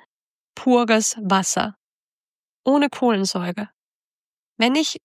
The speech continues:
Kohlensäure im Wasser trinke, wenn man jetzt nur vom Wasser ausgeht und du sagst, „Hey, ich trink, ich trink eh reines Wasser“, super. Trinkst du es mit Kohlensäure oder still? Wenn du es mit Kohlensäure trinkst, Kohlensäure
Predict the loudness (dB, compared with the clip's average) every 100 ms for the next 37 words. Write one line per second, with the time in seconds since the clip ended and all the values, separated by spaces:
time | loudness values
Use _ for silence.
0 | _ -2 2 4 2 2 0 0 0 0
1 | 0 0 -2 -2 0 2 2 2 2 0
2 | -4 -4 0 0 0 -2 -4 -6 _ _
3 | _ _ _ -2 0 0 0 0 2 2
4 | 2 2 0 0 -2 -2 0 -2 -4 0
5 | 0 0 -2 -2 -4 -12 _ _ _ _
6 | -6 -2 -2 2 2 2 2 0 -2 -2
7 | -2 -2 0 0 0 0 -4 -4 -4 -2
8 | -6 -8 -2 0 2 4 2 2 0 0
9 | -2 0 0 0 -6 _ _ _ _ _
10 | -2 -2 -4 -6 -4 0 2 4 2 0
11 | -2 -4 -8 -6 -4 -6 -10 -16 -20 _
12 | _ _ _ _ _ -2 2 4 4 0
13 | -6 -6 -2 2 4 4 2 0 -2